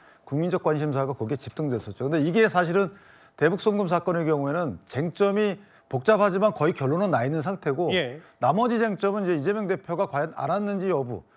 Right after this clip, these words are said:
Speaker 1: 그 알매 정도가 이제 교사나 방조에 이르는지 여부, 이런 것들만 쟁점으로 남아 있거든요. 근데 이화영 부지사와 관련돼서는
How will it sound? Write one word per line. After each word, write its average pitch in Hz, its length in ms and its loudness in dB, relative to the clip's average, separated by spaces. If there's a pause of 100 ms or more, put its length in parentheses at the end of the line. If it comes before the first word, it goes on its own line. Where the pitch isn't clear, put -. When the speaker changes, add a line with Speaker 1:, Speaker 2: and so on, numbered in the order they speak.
Speaker 1:
그 151 100 -4
알매 170 320 0
정도가 175 320 -2
이제 151 240 -6
교사나 165 640 -2 (140)
방조에 160 420 -2
이르는지 160 340 -4
여부, 139 260 -2
이런 233 280 0
것들만 196 400 -2
쟁점으로 151 340 -6
남아 123 260 -4
있거든요. 123 380 -12 (380)
근데 190 160 2
이화영 208 460 0
부지사와 180 640 0
관련돼서는 160 580 -4